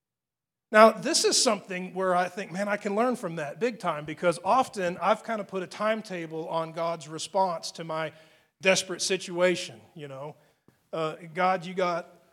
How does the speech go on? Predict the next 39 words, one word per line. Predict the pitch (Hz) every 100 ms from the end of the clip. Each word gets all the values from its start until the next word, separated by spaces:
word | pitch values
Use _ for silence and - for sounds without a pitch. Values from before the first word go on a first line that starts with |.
| _
a | 151
few | 190 214 208
hours | 196 170 147 -
to | 165
get | 151 160
that | 175 151 165
done, | 180 165 147 156
and | 151
then | 165
I'm | 156 156
moving | 170 160 156
on | 151 151
to | 147
my | 139 160 190
plan." | - 147 123 127
And | 165 151
that's | 175 185
a | 165
real | 165 165 160 156 _ _ _ _ _ _ _ _
strategy | - 202 185 180 139 147 143
that | 151
we | 156
might | 160 151 147
have. | 208 233 156 - _ _
It, | 175 180
it's | 175 -
the | 180
kind | 214 220
of | 196
thing | 190 175 170
that | 160 156
we | 175 175
could, | 170 151 - _ _
could | 180 160 143
deal | 180 196
with | 185 180 180
and | 160
face | - 185 175 220
in | 175